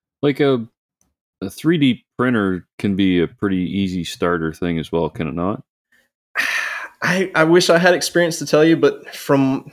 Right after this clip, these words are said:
Speaker 2: someone gave me a three D printer, and it had a clogged nozzle. And I thought to myself, "Oh, it's gonna be so easy to unclog this and get it working." There's a lot of variables to three D printing, at least there was with my machine.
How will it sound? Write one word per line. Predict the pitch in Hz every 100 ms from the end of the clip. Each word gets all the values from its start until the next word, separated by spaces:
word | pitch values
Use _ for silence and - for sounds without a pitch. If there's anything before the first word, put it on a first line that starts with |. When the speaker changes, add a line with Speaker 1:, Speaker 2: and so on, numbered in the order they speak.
| -
Speaker 2:
someone | - 330 143
gave | 110 135 127
me | 139
a | 135
three | 131 143
D | 131
printer, | 135 135 131 127 123 - - 131
and | 127
it | 127
had | 123
a | 117
clogged | - 120 117 107
nozzle. | 113 110 104 95 78 82 _ _ -
And | 127
I |
thought | 127 139
to | 127
myself, | 127 143 -
"Oh, | 202 190
it's | 175 -
gonna | 135
be | 123
so | - 131 -
easy | 131 117
to | 113
unclog | - 120 - 120 110 113
this | 117 127
and | 120
get | 110
it |
working." | 82 - - 90 - _ _ _
There's | 151 151
a |
lot | 143 127 147
of | 120
variables | 123 127 139 135 131
to | 135
three | - 139
D | 135
printing, | 135 135 139 139
at | 117
least | 117 117
there | 117
was | 117 117 113
with | -
my | 117
machine. | 113 113 117 117 117